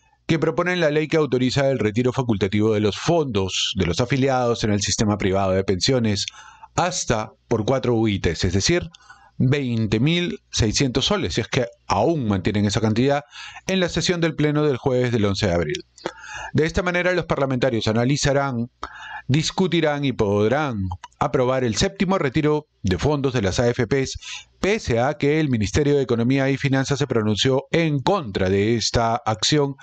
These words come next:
a través de cuatro fundamentos que puedes revisar acá. Bueno, el congresista de Podemos Perú, José Luna, dijo que el debate del proyecto del retiro de fondos de las A F Ps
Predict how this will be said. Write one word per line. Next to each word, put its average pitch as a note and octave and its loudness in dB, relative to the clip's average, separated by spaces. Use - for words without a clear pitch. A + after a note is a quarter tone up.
a F3 0
través C#3+ 0
de C#3+ 0
cuatro C3 0
fundamentos A#2+ 0
que - -2
puedes G2+ 2
revisar F2 0
acá. D2+ -2
Bueno, D#2 -2
el C#3+ 2
congresista D#3 0
de D#3 0
Podemos B2 2
Perú, C3+ 2
José A#2 0
Luna, F3 2
dijo D3 0
que G#2 2
el C#3 2
debate A#2+ 0
del C#3 0
proyecto A#2+ 0
del C#3 2
retiro B2 0
de G#2 2
fondos A#2+ 0
de A#2 0
las F#2+ -2
A A#2+ 4
F A#2 0
Ps C3+ -2